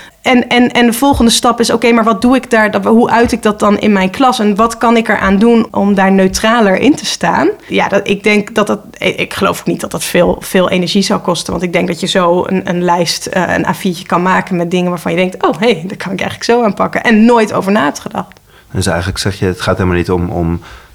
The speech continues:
Speaker 2: of het een, een meisje die een jongen wil zijn of whatever. Het gaat gewoon over hoe ontmoet je elkaar en hoe, hoe start je samen in een school.
Speaker 1: Ja, ja, en hoe start je in de maatschappij? Hoe start je, hoe laat je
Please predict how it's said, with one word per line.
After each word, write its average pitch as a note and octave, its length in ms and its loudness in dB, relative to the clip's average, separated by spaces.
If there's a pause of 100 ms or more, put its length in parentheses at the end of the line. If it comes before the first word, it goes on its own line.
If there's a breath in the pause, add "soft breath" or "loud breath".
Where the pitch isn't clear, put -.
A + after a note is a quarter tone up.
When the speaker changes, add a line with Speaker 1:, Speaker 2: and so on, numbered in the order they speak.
(100)
Speaker 2:
of - 180 -6
het - 120 -14
een, E2+ 260 -4
een F2 120 -4
meisje E2 320 -4
die D#2+ 80 -4
een D#2 100 -2
jongen D#2 300 -2
wil E2+ 120 -2
zijn D2+ 300 -4
of C#2+ 80 -10
whatever. D#2+ 360 -4
Het - 120 -10
gaat D#2+ 200 -8
gewoon - 240 -6
over D#2 180 -6
hoe E2 140 -4
ontmoet E2 320 -4
je E2 200 -4 (440 soft breath)
elkaar E2+ 360 -2
en E2 100 -2
hoe, F2 240 -4
hoe E2+ 180 -6
start - 280 -6
je F2+ 80 -8
samen D#2+ 460 -4 (520 soft breath)
in F2+ 160 -2
een D#2 80 0
school. - 340 -6 (260)
Speaker 1:
Ja, D4+ 360 2
ja, C4 340 2
en A#3 120 4
hoe C#4 140 6
start C#4+ 320 0
je - 80 -4
in A#3+ 100 4
de A3+ 60 6
maatschappij? A3+ 640 2
Hoe A3 120 2
start D4+ 300 -2
je, - 100 -10
hoe C#4+ 260 4
laat D4+ 280 0
je - 80 -8